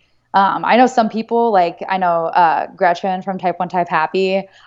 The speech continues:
I was, like, following her whole marathon journey 'cause I'm like, "That's incredible that someone can run that long <laughs> without their blood sugar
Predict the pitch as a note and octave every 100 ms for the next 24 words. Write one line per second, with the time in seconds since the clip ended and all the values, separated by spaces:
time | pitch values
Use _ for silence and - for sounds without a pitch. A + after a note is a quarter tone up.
0 | - G#3+ A3 G3+ E3+ A#3 G3+ G3 G3+ G3+
1 | G#3 G#3 G3+ F3+ F#3 - F3 F3+ E3+ E3+
2 | - F3+ F3 B3 D4 A#3 - - G#3 G3+
3 | E3+ E3+ E3+ - F#3 F#3 - F#3+ E3+ F3+
4 | F3 E3+ E3+ F3 G#3+ G3 _ - D4+ -
5 | A#3+ A3+ A#3 B3+ - A3+ G3+ F#3+